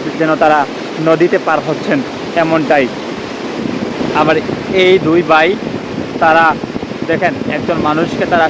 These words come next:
সাহায্য করছেন, বিনা স্বার্থে তারা এভাবেই, আহ, মানুষের মালামাল ও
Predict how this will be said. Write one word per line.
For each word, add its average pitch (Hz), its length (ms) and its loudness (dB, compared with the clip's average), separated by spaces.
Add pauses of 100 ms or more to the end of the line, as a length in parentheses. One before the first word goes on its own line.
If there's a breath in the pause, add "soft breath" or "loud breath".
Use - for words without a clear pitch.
সাহায্য 165 360 -2
করছেন, 151 340 -2 (140)
বিনা 160 340 2
স্বার্থে 165 360 0
তারা 151 240 4
এভাবেই, 151 420 2 (640)
আহ, 156 320 4 (440)
মানুষের 156 460 0 (400)
মালামাল 160 520 4 (240)
ও 151 200 2